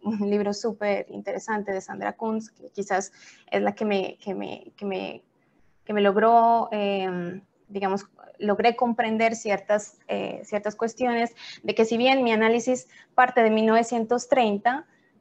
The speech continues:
eh, digamos, la conformación regional de Colombia se fa-, se está gestando desde siglos anteriores. Bueno, eso es, es quizás lo que, lo que me interesa a mí ver y específicamente,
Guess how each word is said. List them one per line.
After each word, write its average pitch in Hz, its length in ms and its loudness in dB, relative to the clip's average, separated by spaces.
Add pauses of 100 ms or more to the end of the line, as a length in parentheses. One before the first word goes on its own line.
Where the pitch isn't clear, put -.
(120)
eh, 208 640 2
digamos, 220 360 2
la 226 140 4
conformación 220 720 0
regional 240 560 2
de 220 120 0
Colombia 226 720 2 (680)
se 214 200 -4
fa-, - 220 -2
se - 140 -6
está 220 220 0
gestando 262 480 4
desde 180 220 2
siglos 190 340 -6
anteriores. - 640 -6
Bueno, - 180 -10 (180)
eso 185 220 -4
es, 185 440 0
es 190 320 -6
quizás 208 600 2
lo 196 320 0
que, 190 360 0 (520)
lo 208 140 0
que 214 100 2
me 202 80 2
interesa 208 420 2
a 240 40 0
mí 240 160 0
ver 262 300 4
y 277 240 0
específicamente, 240 1080 0